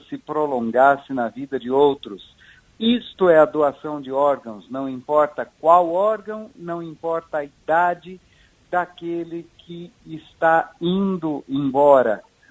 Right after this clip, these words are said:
mas sim daqueles que ficam e podem ter a vida continuada, necessitando muitas vezes de estar em algumas máquinas, como é o caso do transplante renal,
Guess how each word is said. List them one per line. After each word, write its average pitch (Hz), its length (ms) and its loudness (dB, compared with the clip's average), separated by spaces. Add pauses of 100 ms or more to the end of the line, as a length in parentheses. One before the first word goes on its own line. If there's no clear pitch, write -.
(140)
mas 147 340 4 (140)
sim 175 380 -8
daqueles 151 600 -4
que - 140 -16 (140)
ficam 214 500 2 (120)
e 170 120 -2
podem 175 600 2 (120)
ter 147 300 -6 (180)
a 131 160 -2
vida - 420 -2
continuada, 156 1200 -2 (500)
necessitando 180 1300 -6 (320)
muitas 165 600 -4
vezes 127 520 -10
de 160 200 -4
estar 156 420 4
em 135 160 0
algumas 147 560 -2
máquinas, 160 600 -2
como 139 260 -6
é 131 60 -2
o 120 80 -4
caso 151 480 0
do 135 120 -10
transplante 139 800 -6
renal, 131 640 0